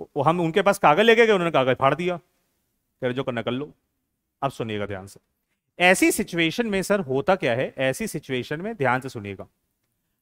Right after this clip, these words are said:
आप इंपोर्ट ड्यूटी पे कर दीजिए, अभी आप इंपोर्ट ड्यूटी पे कर दीजिए। मेरा क्वेश्चन सुनिएगा, क्या कस्टम अथॉरिटी आपसे घूस मांग रही है? नहीं,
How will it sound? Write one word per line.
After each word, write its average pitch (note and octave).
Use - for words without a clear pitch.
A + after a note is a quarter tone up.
आप E3
इंपोर्ट F3+
ड्यूटी F3
पे F3+
कर C#3
दीजिए, F#2+
अभी B2+
आप D#3
इंपोर्ट C#3+
ड्यूटी C#3+
पे F3+
कर G#2+
दीजिए। F#2
मेरा D#3
क्वेश्चन D3+
सुनिएगा, G#2+
क्या B3
कस्टम B3
अथॉरिटी G#3
आपसे A#3+
घूस E3+
मांग D#3
रही A2
है? G2+
नहीं, E3+